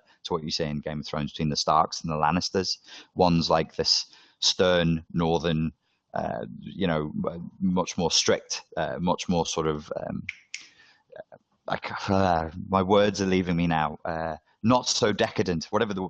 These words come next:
the adjective that's the opposite of decadent and self-indulgent is. And the other one's this rich, sort of Lannister style house. They're all a bit perverse. They're into incest and torture and blah, you know, they're, they're, they're sick, drugs, the whole thing.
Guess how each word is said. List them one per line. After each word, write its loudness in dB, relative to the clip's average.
the -2
adjective -2
that's -14
the 0
opposite -2
of -10
decadent -4
and -10
self-indulgent -2
is. -6
And 2
the 6
other 6
one's 4
this -4
rich, 0
sort 0
of -6
Lannister 0
style 0
house. -4
They're 0
all 0
a -6
bit -6
perverse. -2
They're 0
into -4
incest 0
and -2
torture 2
and 0
blah, 0
you 0
know, 2
they're, 2
they're, 0
they're 0
sick, -2
drugs, 0
the 2
whole 4
thing. -2